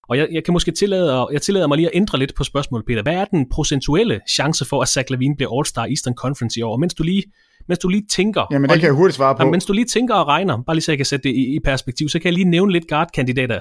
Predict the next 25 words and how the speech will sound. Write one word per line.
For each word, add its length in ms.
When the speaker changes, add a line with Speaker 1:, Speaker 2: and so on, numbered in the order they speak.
Speaker 1:
til 100
All-Star-holdet 580
i 100
øst 200
i 40
år. 280
Kemba 220
Walker, 380
som 140
vi 60
var 80
inde 100
på 100
før, 240
Kyle 240
Lowry, 360
Kyrie 400
Irving, 280
Victor 280
Oladipo, 540
Jimmy 240
Butler, 480
Ben 140
Simmons, 560
og 420